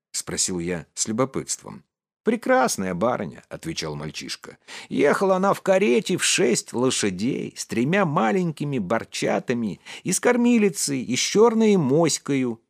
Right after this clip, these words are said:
И как ей сказали, что старый смотритель умер, так она заплакала и сказала детям: 'Сидите смирно, я схожу на кладбище.'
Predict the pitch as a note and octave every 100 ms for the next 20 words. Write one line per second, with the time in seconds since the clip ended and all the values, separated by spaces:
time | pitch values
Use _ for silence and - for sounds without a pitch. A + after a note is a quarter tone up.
0 | - - - G3 - A#3+ G#3+ A3 G3 -
1 | - G#3 A#3 D#4+ C#4 C#3 F#2+ - B2 -
2 | C#3+ C3 D#3 D3+ E3 E3+ F#3+ A#3 F#3 B2+
3 | - - A#3+ A3 G3+ G#3+ A#3 A#3 G#3+ F#3+
4 | F3 D3+ - F3 G3+ G3 F3+ D#3+ F3+ E3
5 | D#3+ A#2 - D#3+ G#3 A3 F#3 G#3 A#3+ B3
6 | A#3 B3 A3+ E3+ A3 A3 - F#3+ G#3 G#3
7 | G3 F#3 G3 F3+ C#3 - -